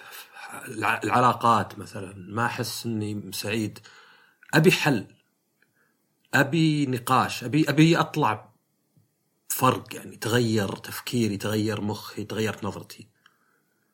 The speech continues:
ما أبي: "الله يعينك"، "والله مشكلة"، آه، يعني، آه، "الله يفرجها". أوكي، كلمات حلوة هذه، بس بعض الناس، يعني، أنت ما غيرت شيء.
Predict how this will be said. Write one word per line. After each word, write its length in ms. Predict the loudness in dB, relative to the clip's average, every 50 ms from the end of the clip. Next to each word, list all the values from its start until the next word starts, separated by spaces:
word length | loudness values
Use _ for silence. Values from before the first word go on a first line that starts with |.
| _ _ 2
ما 220 | 6 8 8 8
أبي: 200 | 8 6 4 2
"الله 180 | 4 2 2 0
يعينك"، 600 | 0 0 0 0 0 0 -2 -2 -4 -6 -6 -6
"والله 420 | -4 -4 -4 -4 -4 -6 -8 -8 -8
مشكلة"، 600 | -8 -8 -8 -8 -8 -8 -8 -6 -6 -6 -6 -8
آه، 640 | -10 -12 -14 -14 -14 -14 -12 -12 -12 -12 -12 -14 -14 -16 -20 -20 _ _ _ _ _ _ _ _ _ _ _ _ _ _ _ _ _ _ _ _ _ _ _ _ _ _ _ _ _ _ _
يعني، 480 | -12 -12 -10 -10 -12 -10 -10 -8 -8 -8
آه، 280 | -10 -10 -12 -10 -8 -8
"الله 160 | -6 -4 -4
يفرجها". 680 | -6 -6 -6 -6 -6 -4 -6 -6 -8 -8 -8 -8 -10 -10 -8
أوكي، 200 | -2 -2 -2 0
كلمات 260 | 0 0 0 0 0
حلوة 360 | 0 0 0 2 2 0 0
هذه، 100 | 0 0
بس 160 | -2 -4 -4 -4
بعض 140 | -4 -2
الناس، 340 | -2 0 -2 -2 -2 -4 -8
يعني، 240 | -8 -6 -6 -6 -6
أنت 160 | -6 -2 0
ما 60 | 2
غيرت 280 | 2 4 2 0 -2 -6
شيء. 260 | -10 -12 -12 -14 -18